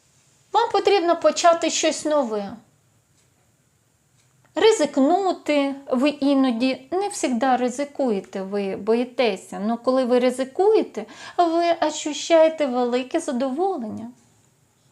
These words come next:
У вас початок нового етапу у вашому житті. Ви готові взяти на себе ризик і ріш-, і рішучість.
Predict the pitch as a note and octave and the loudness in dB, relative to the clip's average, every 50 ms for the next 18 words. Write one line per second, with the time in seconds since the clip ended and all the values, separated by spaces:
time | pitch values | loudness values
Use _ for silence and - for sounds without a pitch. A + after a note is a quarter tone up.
0 | _ _ _ _ _ _ _ _ _ _ _ _ - - - - F4 F4+ F#4 G#4 | _ _ _ _ _ _ _ _ _ _ _ _ -20 -16 -6 -2 0 2 2 2
1 | A4 A4 G#4+ - - - - _ _ _ - F4 F4+ F4+ - F#4+ F#4 F#4 F#4 F4+ | 2 2 0 -4 -8 -12 -18 _ _ _ -4 -2 -2 0 2 2 2 2 2 -2
2 | F4+ D#4+ D#4 D#4+ D#4+ E4 E4+ E4+ E4+ E4+ F4+ F4+ F4+ F4+ F4+ D#4+ C4+ - - - | -4 -2 -2 0 2 2 2 2 2 0 0 -2 -2 -2 -2 -2 -2 -2 -6 -10
3 | G#3+ G#3 - - C4 A3+ G#3 G3+ G3 G3 G3 - - A#3+ B3 C4 C4 - D#4 D4+ | -12 -12 -10 -10 -10 -6 -4 -4 -4 -4 -6 -8 -8 -6 -6 -6 -8 -10 -12 -14
4 | - _ - - C#4 A#3 A3 A3 - _ _ _ _ _ _ _ - A3+ A3 G#3 | -14 _ -8 -8 -6 -6 -8 -12 -18 _ _ _ _ _ _ _ -6 -6 -6 -4
5 | G#3+ A3+ A#3 A#3+ A#3 A#3 - - A3+ A3+ A#3+ A3+ A3 - - D4 E4 F4+ E4+ E4 | -2 -2 0 0 0 -2 -4 -6 -6 -2 -2 -4 -4 -4 -4 -2 -2 0 0 -2
6 | D#4 B3+ A#3 A3 B3 C4+ D4+ D#4 D#4 - C#4+ C#4 C#4 C#4 - - D#4+ E4+ F4 E4+ | -2 -4 -4 -2 0 0 0 0 -2 -4 -6 -6 -6 -8 -10 -6 -2 -2 -2 -2
7 | - - C#4+ B3+ A3+ G#3 G#3+ G#3 G#3 A#3+ C#4+ E4 F4 F4 E4+ E4+ - D#4 D#4 - | -2 -2 -2 -2 -2 -2 -4 -4 -4 -4 -2 -2 -2 -2 -2 -4 -8 -10 -6 -4
8 | F#4 F#4 E4 D4 C4 - - - _ - - - - - - _ _ _ _ _ | -4 -2 -2 -4 -6 -8 -10 -18 _ -20 -20 -20 -20 -20 -20 _ _ _ _ _
9 | _ _ _ _ _ _ _ _ _ _ _ _ _ _ _ _ - F4+ F#4 F4+ | _ _ _ _ _ _ _ _ _ _ _ _ _ _ _ _ -2 -2 0 0
10 | F4+ - - - G#3+ A3 - - - - - - - _ | 0 -2 -2 -4 -4 -6 -8 -10 -16 -16 -16 -18 -20 _